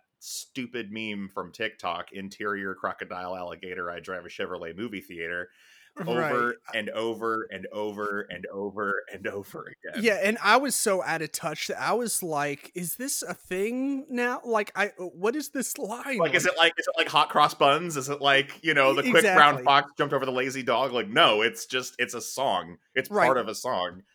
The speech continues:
Speaker 2: Yeah, because, like, when I, uh, the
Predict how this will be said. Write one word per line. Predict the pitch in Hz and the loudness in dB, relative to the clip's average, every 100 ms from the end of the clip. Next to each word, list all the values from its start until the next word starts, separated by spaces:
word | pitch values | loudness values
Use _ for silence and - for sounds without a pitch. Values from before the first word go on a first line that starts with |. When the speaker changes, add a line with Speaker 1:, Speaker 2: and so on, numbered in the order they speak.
| _ _ | _ _
Speaker 2:
Yeah, | 208 208 170 | 0 0 2
because, | 196 - 196 - | -4 -2 -2 0
like, | 175 165 | -2 -4
when | 165 170 | -6 -6
I, | 170 175 202 285 277 240 _ | -4 -6 -8 -8 -10 -14 _
uh, | 190 190 170 | -12 -10 -2
the | 202 | -2